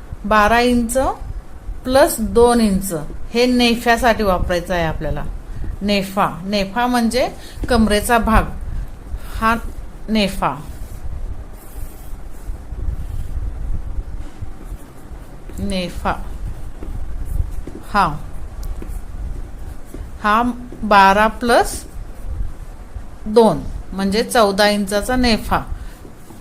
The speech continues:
आणि आपण जे सात इंच मायनस केलं आहे उंचीमधून, ते सात प्लस दोन इंच घेणे, हे नेफा उंचीतून हे, मग ते बरोबर नऊ इंच.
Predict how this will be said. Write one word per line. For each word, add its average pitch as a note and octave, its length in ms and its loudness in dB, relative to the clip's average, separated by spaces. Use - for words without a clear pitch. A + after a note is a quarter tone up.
आणि A3 200 0
आपण A#3 380 2
जे D4 180 4
सात A#3 320 8
इंच C4 280 4
मायनस B3+ 560 4
केलं A#3+ 260 4
आहे A3+ 240 6
उंचीमधून, G#3+ 720 2
ते A#3+ 120 2
सात A#3+ 340 4
प्लस B3+ 440 2
दोन B3+ 300 6
इंच A#3+ 260 2
घेणे, G#3+ 420 0
हे A#3+ 140 -2
नेफा B3 520 2
उंचीतून A3 640 0
हे, D#3+ 460 -4
मग G3+ 240 -2
ते A#3 80 2
बरोबर A3+ 440 2
नऊ C4 340 2
इंच. G#3 320 2